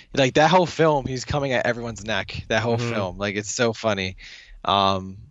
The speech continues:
Speaker 1: so I hope either he gets a, a Disney Plus show, or they put him in a,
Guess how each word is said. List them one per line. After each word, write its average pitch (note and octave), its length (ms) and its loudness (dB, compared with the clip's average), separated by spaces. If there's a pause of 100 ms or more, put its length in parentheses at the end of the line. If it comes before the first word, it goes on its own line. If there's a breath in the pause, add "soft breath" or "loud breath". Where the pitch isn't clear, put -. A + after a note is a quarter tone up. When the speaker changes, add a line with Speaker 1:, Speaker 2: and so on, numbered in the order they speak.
(500)
Speaker 1:
so A#2+ 280 4
I A2 140 6
hope A#2+ 200 4
either A2 160 0
he G#2 100 -4
gets G2+ 180 -4
a, F2+ 160 -2 (600)
a F#2+ 140 2
Disney G2+ 260 -4
Plus G#2 240 0
show, E2+ 260 2
or E2 200 0
they E2+ 100 0
put - 160 -2
him F2+ 120 0
in F2 60 -2
a, F2 140 0